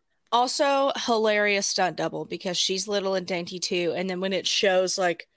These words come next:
her actually gripping it, it's like a guy that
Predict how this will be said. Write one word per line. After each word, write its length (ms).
her 320
actually 440
gripping 460
it, 240
it's 200
like 160
a 80
guy 500
that 280